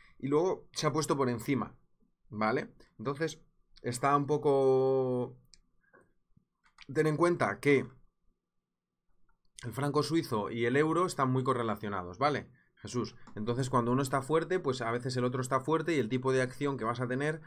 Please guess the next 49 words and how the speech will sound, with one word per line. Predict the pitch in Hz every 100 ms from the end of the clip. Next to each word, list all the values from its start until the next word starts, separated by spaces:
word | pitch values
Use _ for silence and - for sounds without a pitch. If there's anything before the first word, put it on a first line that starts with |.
| - - -
es |
un | 135 131
tipo | 123
de | 131
acción | 120 143 151 151
como | 120 110 113
esto, | 110 95
sucio. | 95 123 117 95 - - - -
El | 98
precio | 101 127 135 131
no | 139
se | 135 139
va |
a | 135
mover | 127 147 131
de |
una | 123
manera | 120 117 117
limpia. | 110 113 107 - - - - _
Te | -
recomiendo | 107 107 113 139 151
que |
lo | 139
intentes | 120 135 151 143
evitar | 117 107 131
este | 113 - 101
par, | 113 98 - - -
a | 110
no | 107
ser | 117
que | 113
veas | 117 123
algo | 131 151
muy | 123 120 107
claro. | 98 87 80 _ _ _ _ _ _ _ _ - 101
¿Vale? | 104 151
Entonces, | 139 131 131
bueno, | 147 127
lo | 117
veo | 127 151
más | 156 143
bajista | 143 - 156 - 151
que | 127
alcista | 123 123 165 - 139
ahora | 127
mismo, | 131 156 139 185 220
a | 113
corto | 113 110 113
plazo. | 151 156 160 220